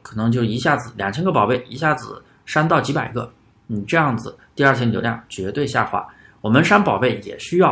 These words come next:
按照一定的计划分批进行，这样的话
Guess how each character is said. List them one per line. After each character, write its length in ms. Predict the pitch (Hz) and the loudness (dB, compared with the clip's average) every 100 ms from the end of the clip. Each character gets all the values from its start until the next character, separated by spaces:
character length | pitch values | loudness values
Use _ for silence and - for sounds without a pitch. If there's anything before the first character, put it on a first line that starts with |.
| - | 2
按 220 | 131 113 | 0 0
照 180 | 104 110 | 2 0
一 120 | 92 | 0
定 160 | 104 120 | -4 -4
的 200 | 101 - - _ - | -4 -6 -16 _ -8
计 240 | 214 135 | 0 2
划 260 | 113 104 - - | 2 0 -2 -18
分 340 | - - 190 190 | -10 0 2 2
批 200 | - 180 | 0 -2
进 220 | 175 147 | 0 0
行， 240 | 113 107 - | 0 -4 -2
这 120 | 202 | 2
样 160 | 175 131 | 2 0
的 100 | - | 0
话 320 | 120 - | 0 0